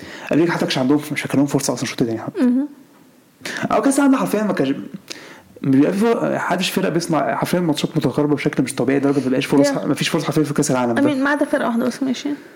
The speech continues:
Speaker 1: آه، إنجلترا؟
Speaker 2: لا، أنا، أنت بتقول فرقة متقاربة، ما عدا فرقة واحدة ما كان مش متقاربة يعني.
Speaker 1: آه، مين؟
Speaker 2: كوستاريكا.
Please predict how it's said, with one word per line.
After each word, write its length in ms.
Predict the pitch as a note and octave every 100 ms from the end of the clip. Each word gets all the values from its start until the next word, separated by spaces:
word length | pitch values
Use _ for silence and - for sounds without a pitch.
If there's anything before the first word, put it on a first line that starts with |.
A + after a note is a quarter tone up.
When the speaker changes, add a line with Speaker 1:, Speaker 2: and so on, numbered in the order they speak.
| - - _ _ -
Speaker 1:
آه، 60 | D3+
إنجلترا؟ 380 | C3+ C3 G#3+ C4 - - - _ _ _ _ _ _ _
Speaker 2:
لا، 200 | C#4 D4
أنا، 200 | C4 G#3+
أنت 120 | B3+
بتقول 240 | C4+ C#4 D4
فرقة 380 | D#4+ D#4 D4 A#3+
متقاربة، 340 | A#3+ C#4 A#3+
ما 80 | A#3+
عدا 120 | C#4+
فرقة 220 | C#4+ D4
واحدة 160 | C#4+ D4
ما 80 | C4
كان 160 | C4
مش 160 | B3 -
متقاربة 400 | A#3+ - C4 C4
يعني. 360 | B2+ - D4+ D#4 - -
Speaker 1:
آه، 200 | - -
مين؟ 200 | C3+ C#4
Speaker 2:
كوستاريكا. 360 | C4+ - F4